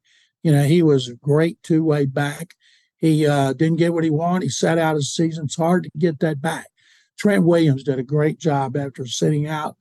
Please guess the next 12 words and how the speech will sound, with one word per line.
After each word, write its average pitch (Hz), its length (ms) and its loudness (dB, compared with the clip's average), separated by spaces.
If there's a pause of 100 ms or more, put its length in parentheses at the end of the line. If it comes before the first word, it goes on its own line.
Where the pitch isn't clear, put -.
(280)
but 156 100 2
it's 143 180 -2
easier 180 420 4
for 156 180 0
a 127 80 0
tackle 147 460 -2
than 139 120 2
it 139 100 2
is 139 200 0
a 135 40 -6
running 151 300 -10
back. 156 400 -8